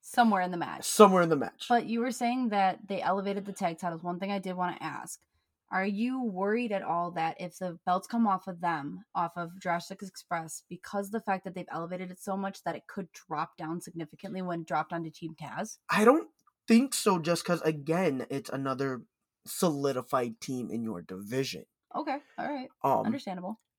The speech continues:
Speaker 2: and I also, another reason is I just think if you take the straps off of L-,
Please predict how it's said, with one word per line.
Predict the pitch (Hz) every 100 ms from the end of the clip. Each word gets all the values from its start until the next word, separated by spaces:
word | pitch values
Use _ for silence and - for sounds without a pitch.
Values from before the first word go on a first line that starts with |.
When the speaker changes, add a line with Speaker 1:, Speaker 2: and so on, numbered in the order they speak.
| -
Speaker 2:
and | 190 180
I | 170 165
also, | 156 156 - 139 143 135 -
another | 143 135
reason | 135 135 131 127
is | 123 113
I | 135 135
just | 135 131 -
think | 139 127 -
if | 139 -
you | 139
take | 131 135
the | - - _ -
straps | - 151 131 120
off | 135 123
of | 127 123 120 _ _ _ _ _ _ _ -
L-, | 147 143